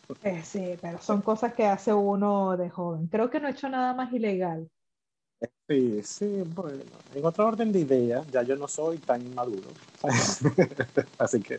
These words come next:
Speaker 1: Bueno, negro, a veces,
Speaker 2: ya.
Speaker 1: a veces toca madurar. O sea, no puede ser que uno pase envuelto
Speaker 2: Sí.
Speaker 1: en periódico por tanto tiempo. <laughs> ¿Ah?
Speaker 2: Así mismo es, así mismo es, así mismo es. Bueno, tú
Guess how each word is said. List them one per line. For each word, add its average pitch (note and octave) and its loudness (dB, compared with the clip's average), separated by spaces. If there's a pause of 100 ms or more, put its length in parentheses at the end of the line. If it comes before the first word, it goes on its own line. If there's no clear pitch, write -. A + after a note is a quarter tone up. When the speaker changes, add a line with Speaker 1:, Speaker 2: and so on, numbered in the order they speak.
Speaker 1:
Bueno, G#3 4
negro, G3 4
a E3+ -2
veces, F#3 -2
Speaker 2:
ya. A3 -2
Speaker 1:
a G#3+ -2
veces G#3 0
toca A3+ 0
madurar. F#3 0 (120)
O G3 -18
sea, F#3+ -4
no F#3+ -2
puede G#3+ 0
ser A#3 0
que A#3+ 2
uno A3+ 2
pase G#3+ -2
envuelto G3+ 2
Speaker 2:
Sí. A3+ 4
Speaker 1:
en A3 2
periódico G#3+ 0
por G3+ 0
tanto F#3 -2
tiempo. G3+ 2 (160)
<laughs> C4 -4 (1600)
¿Ah? B3+ 0 (800)
Speaker 2:
Así - -4
mismo G2+ 0 (220)
es, F#2+ -14 (220)
así A#2+ 2
mismo A2 -2
es, G#2 -8
así A2+ -4
mismo G#2+ -12
es. - -20
Bueno, C#3+ 8
tú A3 8